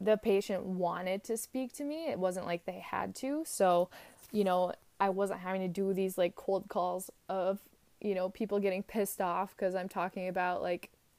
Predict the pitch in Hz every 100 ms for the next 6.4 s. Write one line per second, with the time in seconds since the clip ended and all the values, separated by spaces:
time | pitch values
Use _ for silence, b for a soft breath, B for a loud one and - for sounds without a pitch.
0 | _ 175 170 - _ 175 175 175 175 175
1 | b b b _ 226 214 208 196 196 202
2 | 185 175 - 202 196 190 190 185 185 185
3 | - 202 185 185 185 196 180 175 180 180
4 | 180 185 180 - - 185 185 185 - 196
5 | 185 - - 208 202 202 - 196 202 185
6 | - 190 -